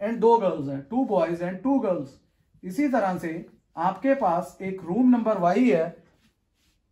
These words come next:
उसमें one boy and three girls हैं, one boy and three girls। तो आगे क्या बोला गया है? Specify the sample space of the experiment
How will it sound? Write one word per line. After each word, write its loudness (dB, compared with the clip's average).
उसमें 2
one 2
boy 6
and -6
three -4
girls -2
हैं, -14
one -2
boy -2
and -2
three 4
girls। -4
तो -10
आगे 2
क्या 6
बोला 8
गया 6
है? -4
Specify 4
the 4
sample 2
space 4
of -2
the 4
experiment 0